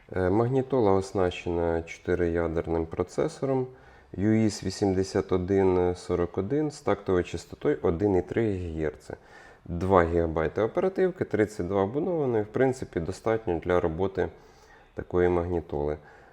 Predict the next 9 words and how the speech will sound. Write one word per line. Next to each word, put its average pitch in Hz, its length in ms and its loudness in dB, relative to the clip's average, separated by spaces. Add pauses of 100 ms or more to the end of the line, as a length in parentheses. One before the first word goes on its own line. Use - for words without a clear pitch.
(140)
Е, 80 200 2
домашній 95 760 2
екран, 85 420 2
бачимо, 82 480 0
тут 82 240 -6
віджети 80 440 -2
навігація, 139 760 -2
музика, 90 560 0
радіо, 80 580 0